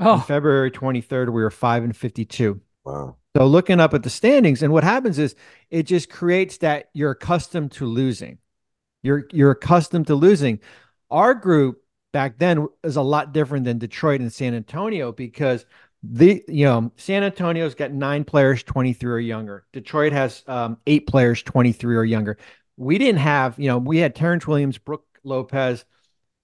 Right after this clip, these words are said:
Speaker 2: Poor Courtney Lee was in the finals the year before with Orlando, and we traded Vince Carter for him.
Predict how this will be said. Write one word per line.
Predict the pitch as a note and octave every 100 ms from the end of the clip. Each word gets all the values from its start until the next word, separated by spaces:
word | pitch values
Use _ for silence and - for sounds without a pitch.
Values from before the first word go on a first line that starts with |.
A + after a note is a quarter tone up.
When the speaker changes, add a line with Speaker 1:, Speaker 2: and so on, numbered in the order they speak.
| -
Speaker 2:
Poor | B3+
Courtney | - G3 C#3+ B2+
Lee | C#3 G3+
was | D#3+ B2+
in |
the | B2+
finals | - D3 D3 C3+
the | B2+
year | A#2+ B2+
before | A2 - D#3 F3
with | B2
Orlando, | A2 A#2 D#3 E3+ C3
and | A#2
we | A#2+
traded | - C#3 B2
Vince | G#2+ A#2
Carter | - C3 E3+ G3 D3
for | - B2 A2+
him. | A#2 A2+